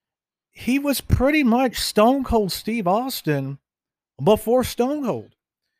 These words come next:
And the wrestler I'm hoping is on this roster, and if not, I might cheat 'cause I like him. I know he was at WrestleMania four, and I'm talking about Bad News Brown.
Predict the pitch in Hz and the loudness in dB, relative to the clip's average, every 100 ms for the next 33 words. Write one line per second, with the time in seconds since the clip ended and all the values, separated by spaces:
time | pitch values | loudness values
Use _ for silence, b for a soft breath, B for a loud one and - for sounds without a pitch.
0 | _ _ _ _ 175 190 180 175 160 170 | _ _ _ _ -6 -2 0 -2 -4 -2
1 | 214 277 240 202 190 202 156 214 330 247 | -2 0 0 2 2 0 0 -2 -2 -2
2 | 196 160 175 156 143 135 - 127 131 160 | -2 -2 0 -2 -2 -6 -8 -4 -2 -4
3 | 185 160 185 170 180 247 190 262 175 131 | -2 -2 -2 0 2 4 4 4 4 2
4 | - - 175 139 - 135 165 170 170 196 | 0 0 0 0 -2 2 2 4 2 2
5 | 220 214 _ _ _ _ _ 180 185 220 | -2 -4 _ _ _ _ _ -2 2 2
6 | 269 190 175 156 143 - _ _ _ _ | 2 2 0 -4 -6 -14 _ _ _ _
7 | _ _ - 151 170 156 170 185 - 165 | _ _ -8 -4 -2 0 0 -2 -4 -4
8 | 165 143 - 233 220 254 240 185 156 139 | -2 -4 0 2 2 2 2 4 4 2
9 | 117 156 185 202 180 180 175 139 139 135 | 2 2 4 4 2 2 0 0 0 0
10 | 123 95 107 | -2 -6 -16